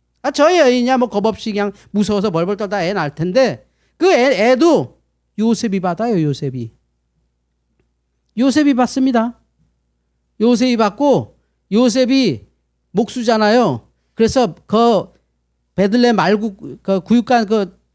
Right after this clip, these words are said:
가서 말구유로 이렇게 급하게 아기 그거 만들었어요. 손재주가 있잖아. 그러니까 이렇게, 이렇게 얼기설기 이렇게 해서,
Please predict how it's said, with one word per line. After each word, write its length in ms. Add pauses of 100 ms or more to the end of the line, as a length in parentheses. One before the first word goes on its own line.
(320)
가서 520 (180)
말구유로 800
이렇게 200
급하게 520
아기 540 (400)
그거 260
만들었어요. 760 (880)
손재주가 460
있잖아. 520 (360)
그러니까 100
이렇게, 360
이렇게 220
얼기설기 400
이렇게 200
해서, 240